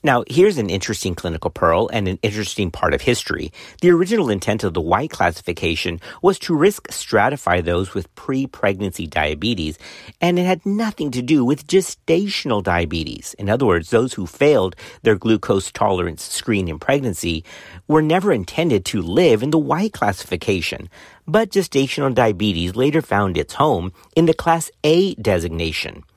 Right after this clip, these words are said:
The Class A, originally written and described by Priscilla White, included those that had pre-gestational diabetes, but who had no end organ damage, no hypertension, and who could be successfully treated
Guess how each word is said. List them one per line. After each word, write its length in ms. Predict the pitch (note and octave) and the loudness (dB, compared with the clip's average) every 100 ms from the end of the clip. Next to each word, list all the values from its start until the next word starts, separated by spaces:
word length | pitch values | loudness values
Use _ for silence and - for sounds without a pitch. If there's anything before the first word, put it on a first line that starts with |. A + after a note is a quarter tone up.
| _ _ | _ _
The 100 | A#2 | -2
Class 440 | A#2+ - B2+ C#3+ - - - | -2 0 0 0 -4 -6 0
A, 320 | B2+ F#2 F#2 | 2 2 -2
originally 600 | C#3 A#2 C#3 C#3 D#3 C3+ A2 - | 0 2 2 2 0 -2 -4 -8
written 600 | A2 F2 A#2+ - F2 F2+ | -8 0 0 0 -4 -4
and 120 | F2 | -4
described 600 | D#2+ - B2 C3 G2+ E2+ | -6 -4 0 0 0 -2
by 120 | F2+ | -4
Priscilla 440 | F2+ F#2 - F#2+ D#2+ | -4 -6 -4 -2 -2
White, 380 | F#2+ A#2 E2 - - - - | 0 0 -2 -12 -18 -20 -6
included 760 | E3 E3 - A#2 E3+ G3 G#3 A#2 | -2 -2 -4 0 2 2 2 2
those 420 | G#2+ F#2 F#2+ F#2+ - - | 2 4 0 -4 -14 -4
that 160 | - D#3+ | 0 2
had 340 | D#3+ D#3+ - | 2 -2 -4
pre-gestational 1400 | - - F#3 G#3+ A3 E3+ C3 - - D3 D#3 - C3+ A#2 | -12 -2 2 2 0 2 0 0 0 2 2 -2 0 0
diabetes, 760 | F#2+ F2 E2+ D2+ C#3+ B2+ D#2+ E2 - - - | 2 0 0 0 0 0 -2 -6 -12 -20 -2
but 80 | - | 0
who 140 | F3 E3+ | 2 2
had 140 | C3+ | 2
no 300 | D3 F#3+ G#3+ | 2 4 4
end 300 | - A2+ G#2+ | 2 -2 -2
organ 460 | - G2 F2+ E2+ E2 | 0 0 0 -6 -4
damage, 540 | E2 B2+ D3+ E2 E2+ - _ | 0 0 0 -2 -8 -14 _
no 280 | - D#3 A2 | 0 2 2
hypertension, 960 | - - F#3+ G3 F#3+ - E2 F2 E2 E2+ - - - | 0 -2 0 0 -4 -4 -6 -6 -6 -8 -12 -20 -4
and 140 | D#3+ D#3+ | -2 0
who 200 | F3 D#3+ | 0 -2
could 260 | - C#3 | -4 -2
be 100 | D#3 | 2
successfully 800 | D#3 - C#3+ - F#3 G3 D3 A2+ | 2 0 -6 0 0 0 -4 -6
treated 500 | G2+ - F#3+ F#2+ E2 | -4 -4 -2 -2 -4